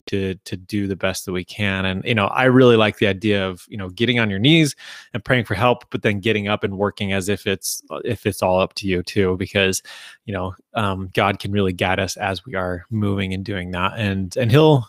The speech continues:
continue to speak to you. So again, he's there for you. He's, he's speaking out to you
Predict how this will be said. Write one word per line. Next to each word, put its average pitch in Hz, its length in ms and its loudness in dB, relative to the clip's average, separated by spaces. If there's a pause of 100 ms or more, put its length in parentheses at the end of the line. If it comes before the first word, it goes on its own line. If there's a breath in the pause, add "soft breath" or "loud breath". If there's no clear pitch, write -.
continue 120 300 0
to 101 80 0
speak - 260 -2
to 110 80 -10
you. 104 80 -6
So 104 300 0
again, 104 240 -2 (720)
he's 143 160 8
there 135 140 8
for - 100 2
you. 131 160 8
He's, 110 360 2
he's 113 200 -6
speaking 117 360 -4
out 107 160 -2
to 113 120 -4
you 110 180 0